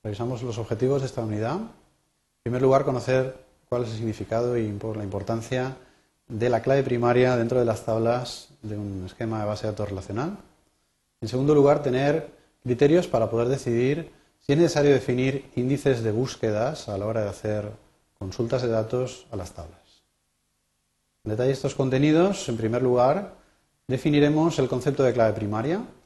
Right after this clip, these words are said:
tanto claves sencillas que afecten a un solo campo, como claves complejas para más de una columna en Microsoft Access. Y en segundo lugar hablaremos sobre los índices, el concepto de índice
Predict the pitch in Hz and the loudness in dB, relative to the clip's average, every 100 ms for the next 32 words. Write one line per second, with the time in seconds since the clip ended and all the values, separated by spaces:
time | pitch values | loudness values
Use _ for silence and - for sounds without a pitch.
0 | _ _ _ _ _ _ _ _ _ _ | _ _ _ _ _ _ _ _ _ _
1 | _ _ _ _ _ _ _ _ _ _ | _ _ _ _ _ _ _ _ _ _
2 | _ _ _ _ _ - 135 139 131 135 | _ _ _ _ _ 0 2 4 4 2
3 | 127 123 156 151 170 185 - 110 117 107 | 2 0 0 4 4 4 -2 -6 -4 -4
4 | 107 104 104 104 123 131 165 139 135 151 | -4 -4 -4 -2 -2 0 0 0 2 0
5 | 160 - 117 117 110 101 120 123 147 147 | -2 -2 -2 -2 -6 -2 -2 0 -2 -2
6 | - 104 104 110 104 101 98 110 139 143 | -6 -4 -2 -4 -4 -6 -4 -4 -4 -4
7 | 110 98 98 90 98 92 - 117 - 208 | -4 -6 -10 -10 -10 -10 -6 -6 -2 -4
8 | - - - _ _ _ _ _ _ 143 | -4 -20 -20 _ _ _ _ _ _ -2
9 | 151 170 160 147 147 165 147 131 139 151 | 2 4 6 8 8 6 6 4 2 0
10 | 160 - - 123 113 110 107 147 160 - | -2 -4 -6 -2 0 0 0 2 2 4
11 | 170 196 190 - - 113 127 113 107 120 | 4 4 0 -8 -8 -4 -2 0 0 0
12 | 143 160 - 165 170 | 2 0 0 0 2